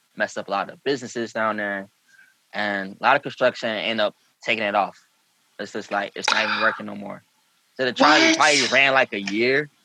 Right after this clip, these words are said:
Speaker 2: Oh, wow.
Speaker 1: Spent so much money, killed so many businesses, until, like, it's, they don't be using no more. It's just, like, you just see, like, trolley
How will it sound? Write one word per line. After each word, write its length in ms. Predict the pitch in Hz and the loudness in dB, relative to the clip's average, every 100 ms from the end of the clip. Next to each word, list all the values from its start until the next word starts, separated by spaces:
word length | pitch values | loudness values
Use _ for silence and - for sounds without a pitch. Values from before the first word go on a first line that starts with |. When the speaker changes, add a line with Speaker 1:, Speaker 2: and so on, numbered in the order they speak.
| _ _ _ _ _ _ _ - | _ _ _ _ _ _ _ 0
Speaker 2:
Oh, 60 | |
wow. 560 | 190 208 175 185 190 190 | 4 4 4 4 4 6
Speaker 1:
Spent 200 | 185 190 | 4 2
so 200 | - 185 | 2 2
much 240 | 180 170 - | 4 2 2
money, 460 | 156 135 120 113 - | 0 2 0 -2 -4
killed 240 | 147 160 | 0 0
so 80 | 156 | -2
many 200 | 147 139 | -6 -6
businesses, 680 | 98 104 98 - 92 95 - _ _ _ _ _ _ | -2 -4 -4 -14 -14 -16 -20 _ _ _ _ _ _
until, 480 | 104 104 98 110 104 | -8 -8 -6 -4 -4
like, 300 | 95 92 90 - _ _ - | -4 -10 -12 -16 _ _ -8
it's, 360 | 107 95 - _ _ _ - | -8 -8 -14 _ _ _ -10
they 100 | 107 | -10
don't 220 | 101 98 | -8 -10
be 80 | 92 | -8
using 300 | 95 90 95 | -10 -10 -12
no 80 | 92 | -12
more. 200 | 90 90 | -12 -12
It's 120 | 98 | -12
just, 220 | 95 - | -14 -12
like, 200 | 151 156 _ _ _ _ - | -14 -14 _ _ _ _ -10
you 80 | 110 | -8
just 140 | 101 | -6
see, 220 | 113 104 | -4 -6
like, 200 | 87 90 _ _ _ - | -6 -12 _ _ _ -14
trolley 340 | - 113 107 | 0 2 2